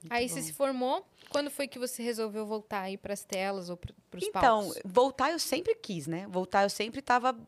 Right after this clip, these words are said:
Speaker 2: só que o não tava ali presente. Aquela coisa de ser persistente mesmo e de, de esperar as coisas acontecerem. E aí, por um momento, a gente pensa, "Pô,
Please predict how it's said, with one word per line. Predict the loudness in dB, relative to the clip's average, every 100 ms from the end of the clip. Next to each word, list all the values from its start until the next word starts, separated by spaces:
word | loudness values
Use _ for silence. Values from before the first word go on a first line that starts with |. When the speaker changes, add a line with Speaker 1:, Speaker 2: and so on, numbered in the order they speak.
| -8
Speaker 2:
só | -2 -2
que | -2 -2
o | 0
não | 2 2 2
tava | 0 2
ali | 0
presente. | 0 -2 0 0 0 -4
Aquela | -4 -4
coisa | -2 -4
de | -4
ser | -6 -4
persistente | -4 -6 -6 -4 -4 -4 -4
mesmo | -2 0 0 -2
e | -8
de, | -10 -12
de | -6
esperar | -6 0 2
as | 2
coisas | 2 2
acontecerem. | 2 0 0 0 2 2 0 -8 -16 -16 -18 2
E | 2
aí, |
por | 4 0
um | 0
momento, | 0 -2 -4
a | -4
gente | -6
pensa, | -6 -6 -6
"Pô, | -6 -6 -6